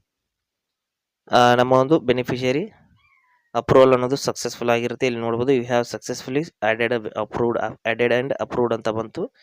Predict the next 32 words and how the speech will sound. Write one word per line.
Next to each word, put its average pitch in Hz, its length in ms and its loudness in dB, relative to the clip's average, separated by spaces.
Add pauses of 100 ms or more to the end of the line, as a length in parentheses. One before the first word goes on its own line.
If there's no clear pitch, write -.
(680)
ಈ 160 80 4
ರೀತಿ 180 160 2
ನಾವು 208 180 8
ಯಾವುದೇ 156 300 10
ಒಂದು 165 240 8
ಬೆನಿಫಿಷಿಯರಿ, 143 520 4
ಯಾವುದೇ 127 280 8
ಬ್ಯಾಂಕ್‌ನ 143 320 4
ಬೆನಿಫಿಷಿಯರಿ 127 520 2
ಆ್ಯಡ್ 117 140 4
ಮಾಡ್ಬೋದು. 117 420 6
ಇದೇ 127 240 6
ಇದೇ 127 160 6
ಬ್ಯಾಂಕ್ 117 260 4
ಅಂತ 117 140 -6
ಏನಿಲ್ಲ, 117 280 4 (420)
ಅವರ 131 140 8
ಐ 123 140 8
ಎಫ್ 131 120 0
ಎಸ್ 139 100 -4
ಸಿ 143 60 -10
ಕೋಡ್ 131 200 4
ಮತ್ತು 135 200 2
ಅಕೌಂಟ್ 120 340 2
ಇದ್ರೆ 123 200 0
ಸಾಕು, 117 300 0
ಅಕೌಂಟ್ 120 260 -4
ನಂಬರ್ 117 220 -2
ಇದ್ರೆ 117 180 -8
ಸಾಕು, 123 280 -2
ನಾವು 147 160 0
ಈಸಿಯಾಗಿ 127 460 0